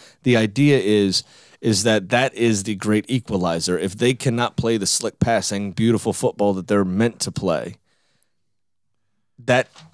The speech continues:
gives Chorley every opportunity. This is their home patch. They know this field. They know every bump, bobble, and,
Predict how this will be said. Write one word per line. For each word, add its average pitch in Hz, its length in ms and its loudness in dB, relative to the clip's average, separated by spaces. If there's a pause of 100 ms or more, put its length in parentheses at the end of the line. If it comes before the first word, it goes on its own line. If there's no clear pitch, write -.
(400)
gives 131 240 4
Chorley 120 460 4
every 117 320 4
opportunity. 110 580 2
This 127 220 2
is 110 120 -2
their 127 200 4
home 113 280 -4
patch. - 400 0
They 120 140 4
know 123 360 2
this 92 280 -2
field. 87 260 0
They 123 120 4
know 123 280 4
every 98 360 -2
bump, 101 400 -4
bobble, 92 360 0
and, 90 240 -6